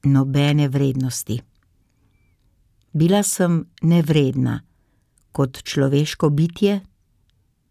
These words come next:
žena, hči in mati. V sebi nisem videla nikakršne vrednosti. Nisem bila sposobna ničesar,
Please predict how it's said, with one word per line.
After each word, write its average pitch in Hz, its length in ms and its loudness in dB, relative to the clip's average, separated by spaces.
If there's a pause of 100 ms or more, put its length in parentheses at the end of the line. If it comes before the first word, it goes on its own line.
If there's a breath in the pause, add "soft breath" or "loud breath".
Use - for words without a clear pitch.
(320)
žena, 139 720 0 (1000)
hči 131 380 -2 (1700)
in 143 160 6
mati. 131 380 -2 (1900)
V 147 80 0
sebi 196 360 2
nisem 175 340 0
videla 160 420 0
nikakršne 143 720 -2
vrednosti. 131 640 -4 (1400)
Nisem 214 300 4
bila 180 220 0
sposobna 175 560 -2
ničesar, 165 680 -2